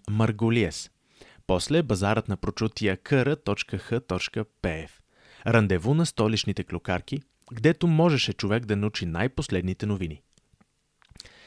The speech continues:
На витрините имаше надпис «On parle français». Здесь говорят по-руски. Най-честата посетителка в магазина беше именитата наша актриса Екатерина Златарева,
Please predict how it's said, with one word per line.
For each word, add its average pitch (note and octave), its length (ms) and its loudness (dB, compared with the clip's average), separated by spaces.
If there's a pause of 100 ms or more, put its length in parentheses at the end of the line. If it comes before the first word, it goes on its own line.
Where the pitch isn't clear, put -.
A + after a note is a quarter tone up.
(140)
На A2+ 120 4
витрините G2+ 680 0
имаше G#2 320 -2
надпис G2 540 -4 (180)
«On C3+ 280 2 (180)
parle G#2+ 300 0 (160)
français». F2+ 420 -4 (640)
Здесь G2+ 480 -2
говорят G2 520 0
по-руски. B2+ 520 -2 (800)
Най-честата C3 560 4
посетителка A2 640 -2
в - 100 -10
магазина G2 600 0
беше C#3 400 2
именитата A#2 580 0
наша A2+ 300 0
актриса G#2+ 440 -4
Екатерина G2+ 560 -2
Златарева, E2+ 580 -6